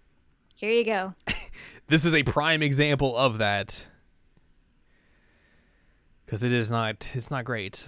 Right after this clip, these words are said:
Speaker 2: but, uh, that, that's pretty much this episode in a nutshell. Um,
Speaker 1: Anxiety.
Speaker 2: Anxiety, the episode, is a, is a good way to, to descri-, describe this. Uh,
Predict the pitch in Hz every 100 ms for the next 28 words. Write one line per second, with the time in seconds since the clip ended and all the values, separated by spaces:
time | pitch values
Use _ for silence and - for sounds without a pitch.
0 | 151 113 104 104 101 120 - _ 131 -
1 | - 147 131 123 120 117 113 113 107 104
2 | 107 - 101 101 113 - _ - 104 101
3 | 107 107 - _ _ _ _ _ _ _
4 | _ _ _ _ _ _ _ - _ 247
5 | 240 247 311 202 175 180 190 - - 131
6 | 139 135 139 151 139 120 117 120 110 -
7 | 98 98 95 - _ _ _ _ _ _
8 | _ _ _ _ _ 117 - 104 104 104
9 | 107 113 104 101 - 104 98 98 104 98
10 | - - 104 - 113 - 95 101 101 -
11 | 110 101 101